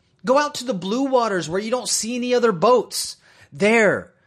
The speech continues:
you will find fish that want to be caught, and it's never been easier to catch them because items like this podcast that I am recording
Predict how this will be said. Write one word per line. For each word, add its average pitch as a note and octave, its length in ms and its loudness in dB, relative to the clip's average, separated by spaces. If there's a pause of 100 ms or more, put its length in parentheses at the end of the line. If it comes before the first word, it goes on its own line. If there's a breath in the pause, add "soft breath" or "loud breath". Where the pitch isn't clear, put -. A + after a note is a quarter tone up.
(300)
you F#3+ 240 0
will A3 180 2
find G3+ 460 0
fish - 600 2 (520)
that F3+ 260 -2
want F#3+ 340 0
to G#3+ 160 -4
be F3+ 160 -4
caught, G#3+ 460 -2
and G3 100 -4
it's F#3+ 180 -4
never F#3+ 340 -2
been F#3+ 320 -6
easier G3+ 520 -2
to E3+ 100 0
catch - 380 0
them C3 240 -4 (240 loud breath)
because F3+ 380 0 (120)
items G#3+ 480 0
like F3+ 300 -8
this A3 160 -10
podcast G3 680 -6
that D3 280 -8
I G#3 280 0
am D#3+ 320 -6 (500 loud breath)
recording E3+ 1040 -4